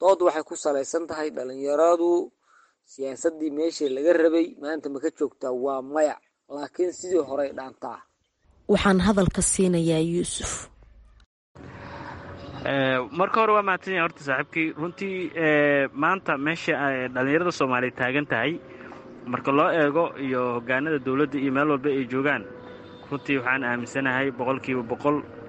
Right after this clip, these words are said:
Speaker 3: eh, matalaadii looga baahnay inay haystaan.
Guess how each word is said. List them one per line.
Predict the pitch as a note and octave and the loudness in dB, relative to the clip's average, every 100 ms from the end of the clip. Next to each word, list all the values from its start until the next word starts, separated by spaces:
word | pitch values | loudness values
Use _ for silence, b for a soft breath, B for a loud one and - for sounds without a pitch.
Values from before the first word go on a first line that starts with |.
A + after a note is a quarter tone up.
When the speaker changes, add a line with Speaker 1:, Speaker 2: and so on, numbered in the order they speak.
| - | -4
Speaker 3:
eh, | A#2+ A#2 A#2 A2+ A2+ A2+ A2+ G2+ | 0 2 2 0 0 0 -2 -4
matalaadii | B2 A2+ B2+ C#3+ C3+ B2 | -6 0 2 2 0 0
looga | A#2+ C3 | 2 2
baahnay | B2+ A#2+ C3 C#3+ C#3 - B B B - - | 0 0 0 -2 -4 -12 B B B -18 -8
inay | C#3 B2+ A2+ | -4 -2 0
haystaan. | A#2 A2 - D3 | -2 -2 0 0